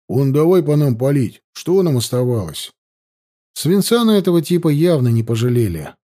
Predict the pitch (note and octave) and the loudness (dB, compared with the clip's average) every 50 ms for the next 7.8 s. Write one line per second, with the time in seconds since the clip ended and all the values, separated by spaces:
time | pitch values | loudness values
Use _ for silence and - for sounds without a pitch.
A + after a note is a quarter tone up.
0 | _ _ _ _ - - - - A2 G#2 F#2+ F2+ - F2 D#2+ - - - - - | _ _ _ _ -14 -12 -8 -6 -6 -6 -6 -6 -8 -10 -8 -10 -10 -10 -12 -14
1 | - - _ _ _ _ _ _ _ _ - F#2+ A2+ B2 B2 C3+ C#3+ B2+ A#2+ A#2 | -18 -20 _ _ _ _ _ _ _ _ -6 -4 -2 0 0 0 0 0 -2 -2
2 | A#2+ A2 A2 - - C3+ C3+ C3 B2+ A#2 A2 A2 A#2 A#2 A#2+ A2 - A2+ G#2+ A#2+ | -4 -6 -6 -4 -2 0 0 2 0 0 0 0 -2 -2 -2 -2 -4 -4 -4 -2
3 | B2 B2+ A2+ - - E2 D2 - - _ _ _ _ _ _ _ _ _ _ _ | -2 -2 -2 -4 -8 -12 -14 -16 -18 _ _ _ _ _ _ _ _ _ _ _
4 | _ _ _ - G2+ C3 F3+ G#3 G#3+ F#3 B2 B2 B2+ - - D3+ D3 B2 - B2 | _ _ _ -6 -4 -2 0 0 0 0 0 -2 -4 -4 -2 -2 -2 -2 -2 -2
5 | A#2 A2+ - A2 A#2+ D#3 E3+ E3 D#3 C#3+ A#2+ A2 - - B2 A2+ A#2+ A#2 A2 - | -2 -2 -2 -2 0 0 0 2 2 0 0 -2 -4 -4 -4 -2 -2 -4 -4 -4
6 | A#2 G#2 G#2+ A2+ A2+ G#2+ F#2+ E2+ D#2+ D2 - - _ _ _ - - - D3+ F3 | -4 -2 0 0 0 0 -2 -4 -8 -10 -14 -18 _ _ _ -20 -12 -6 -4 -2
7 | G3+ F#3 D#3 D3 C#3 - - D#3 D3+ C3+ G#2+ F2+ D#2+ C#2+ C2 - | -2 -2 -2 -2 -4 -4 -2 -2 0 0 -2 -4 -8 -12 -14 -18